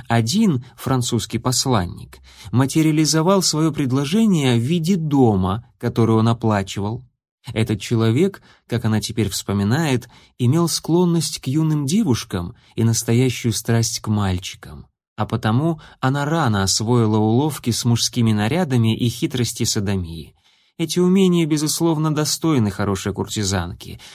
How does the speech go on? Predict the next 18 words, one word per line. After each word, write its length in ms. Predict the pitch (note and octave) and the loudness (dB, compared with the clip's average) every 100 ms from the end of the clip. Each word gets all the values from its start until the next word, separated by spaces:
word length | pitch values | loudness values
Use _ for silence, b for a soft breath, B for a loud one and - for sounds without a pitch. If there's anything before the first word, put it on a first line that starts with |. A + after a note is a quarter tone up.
| B | B
но 160 | E3+ G3 | 0 2
они 240 | G3 G#3+ | 4 2
всё 280 | F#3 F#3 F3+ | 0 0 0
же 140 | D#3 | 2
в 60 | D#3 | -2
значительной 720 | C#3 D#3 D#3 E3 D#3 D3+ D3+ | 0 -2 -2 -2 0 -2 -2
степени 720 | - - G#3 F#3 C#3 B2+ A#2+ B B | -4 -4 -4 -2 0 0 0 B B
ограничивают 920 | D3+ D#3 E3 D3+ G#2+ - F#2+ F2+ F#2 | -4 0 0 2 0 -2 -6 -6 -4
возможности 760 | G#2 F#2+ G2+ G#2+ F#2+ F#2+ - A2 | -2 -2 0 -2 0 -4 -2 -2
молодой 460 | G#2 G#2+ G2+ A2 | 0 0 0 0
женщины 580 | G2 D3+ D3 - A2 G#2+ | 0 -2 -4 -4 -2 0
с 80 | - | 0
такими 400 | A2+ G#2+ A#2 G#2+ | -4 -2 -2 0
задатками, 720 | F#2+ F#2+ A#2 C3 - B2 B2 | 0 0 0 -2 -2 0 0
как 240 | B2 A#2+ | 0 -2
у 60 | A#2 | 0
моей 340 | A#2 A2+ A2 | 2 2 2
госпожи. 720 | G#2 G#2+ - G#2 F#2 F2 D2 | 0 -2 -2 -4 -4 -8 -14